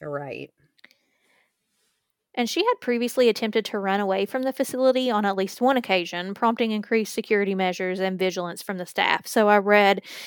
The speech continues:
Speaker 2: anytime she was, like, playing outside or they had a gym, there was someone specifically there to watch Serenity,
Speaker 1: Oh.
Speaker 2: along with the people watching the rest of the kids,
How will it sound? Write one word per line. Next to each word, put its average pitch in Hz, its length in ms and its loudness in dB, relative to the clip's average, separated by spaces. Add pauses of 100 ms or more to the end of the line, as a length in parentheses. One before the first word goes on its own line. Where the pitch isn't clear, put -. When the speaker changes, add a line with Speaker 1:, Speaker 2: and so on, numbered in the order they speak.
(140)
Speaker 2:
anytime 226 680 2
she 208 220 -4
was, 180 440 0
like, - 240 -2 (120)
playing 262 1000 2 (540)
outside 240 760 0
or 208 80 2
they 180 140 -2
had 170 120 -2
a 170 80 -4
gym, 202 840 0 (580)
there 208 300 4
was 190 400 2
someone 208 500 -2
specifically 202 580 0
there 185 440 0
to 214 220 0
watch 180 600 0
Serenity, 175 760 -6 (220)
Speaker 1:
Oh. 160 680 -6
Speaker 2:
along 196 380 2
with 180 220 0 (120)
the 208 160 2 (180)
people 202 280 0
watching 185 280 2
the 175 80 -8
rest 175 220 -4
of 214 60 -14
the 185 60 -10
kids, - 380 -6